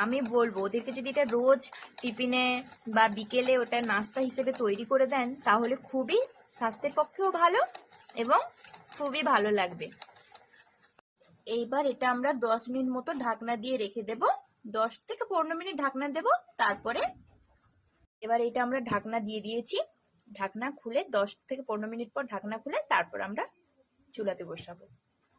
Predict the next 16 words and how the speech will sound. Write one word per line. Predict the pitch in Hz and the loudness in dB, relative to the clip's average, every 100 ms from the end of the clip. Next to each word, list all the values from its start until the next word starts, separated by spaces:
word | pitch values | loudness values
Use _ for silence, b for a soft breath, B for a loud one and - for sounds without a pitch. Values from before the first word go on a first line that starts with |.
| - 262 254 _ _ _ | -20 -20 -20 _ _ _
আমরা | 226 220 269 294 - _ _ - _ - 226 | -6 -2 -2 -2 -6 _ _ -20 _ -2 -2
এইটার | 220 285 277 240 | 2 2 4 2
মাপে | 214 - 254 349 220 | 2 -2 -4 -2 0
গোল | 240 240 - | 2 2 2
করে | 262 294 | 2 2
আমরা | 254 262 | 0 -2
একটা | - 359 247 | -2 -2 2
কাগজ | 208 214 214 - | 2 0 -2 0
কেটে | 196 185 175 | -2 -2 -6
নেব, | 160 - - _ _ _ _ _ _ _ _ - - | -8 -12 -18 _ _ _ _ _ _ _ _ -20 -2
কাগজটা | 208 208 214 277 269 233 | 0 0 -4 -6 -6 -2
কেটে | 226 214 427 587 - 196 | -2 0 0 0 -2 -2
এটা | 196 - 254 453 - _ 196 | -2 -2 -2 -2 -8 _ -2
দিয়ে | 208 185 165 | 2 2 2
দেব। | 156 - - _ _ _ _ - - _ 214 | -8 -12 -16 _ _ _ _ -18 -18 _ -6
এবার | 220 | -4